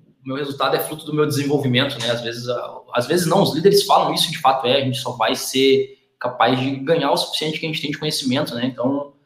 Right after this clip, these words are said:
cara, eu fui um cara que eu era apaixonado por escola até o primeiro ano do ensino médio. Eu, quando eu peguei catapora na, na terceira ou quarta série, eu chorei porque eu não ia poder ir pra escola, cara. Olha que louco, né? E aí chegou o primeiro ano de ensino médio, dezesseis anos, e eu fui jogar futebol.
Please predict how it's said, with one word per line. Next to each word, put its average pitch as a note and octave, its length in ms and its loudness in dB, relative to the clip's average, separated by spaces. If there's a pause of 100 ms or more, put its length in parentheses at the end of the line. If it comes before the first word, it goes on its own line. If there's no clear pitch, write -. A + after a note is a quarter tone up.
(280)
cara, D3+ 220 4
eu D#3 120 6
fui E3 200 0
um E3+ 120 4
cara D#3+ 260 6
que E3+ 160 2
eu F3 160 10
era E3+ 160 8
apaixonado G3 1160 2
por A3+ 120 0
escola G#3 500 4
até A#3+ 480 2
o C4 120 4
primeiro A3 380 4
ano G3+ 120 2
do G#3 80 -4
ensino G3+ 220 -6
médio. D#3+ 280 -4 (500)
Eu, D#3+ 220 -2
quando F3+ 160 -2
eu F#3 140 2
peguei F#3 240 2
catapora F#3+ 640 4
na, - 340 0
na - 100 0
terceira E3+ 360 0
ou G3 60 2
quarta F3 220 2
série, F3 540 0 (300)
eu E3+ 120 0
chorei B3+ 560 6
porque C#4+ 180 0
eu D4+ 60 4
não D4 100 2
ia D4 140 2
poder B3+ 180 0
ir B3 40 -2
pra C4+ 120 -4
escola, B3 420 2
cara. C#3 320 -2
Olha E3 180 -2
que - 140 -10
louco, E3+ 360 -2
né? D3+ 160 -8 (600)
E E3 140 0
aí A3 300 6
chegou D4 400 6
o - 40 6
primeiro C4 380 6
ano C4+ 180 4
de C4+ 80 0
ensino C4 340 0
médio, A#3+ 400 0
dezesseis G3+ 600 -2
anos, A3+ 440 0
e F#3 40 -4
eu F#3+ 80 0
fui G3 140 -6
jogar G3+ 180 2
futebol. C#3+ 500 -4